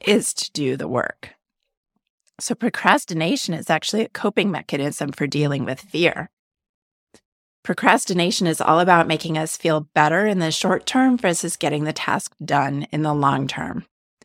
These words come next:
So the best way to stop procrastinating is to work through the thoughts that are creating the anxiety about your work.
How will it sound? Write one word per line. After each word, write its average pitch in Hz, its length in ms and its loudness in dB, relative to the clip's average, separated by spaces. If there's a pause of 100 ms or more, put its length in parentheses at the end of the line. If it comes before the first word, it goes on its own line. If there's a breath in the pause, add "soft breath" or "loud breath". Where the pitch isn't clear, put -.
(800)
So 202 240 2
the 180 200 -2
best 180 560 4
way 185 680 4 (140)
to 175 140 -2
stop - 400 2
procrastinating 160 920 0
is 160 160 -2
to 185 100 -2
work 160 220 2
through 180 260 2
the 160 140 2
thoughts 185 520 2
that 151 120 0
are 143 80 0
creating 156 480 0
the 151 80 -2
anxiety 143 600 -4
about 143 300 -6
your 135 140 -4
work. - 440 -4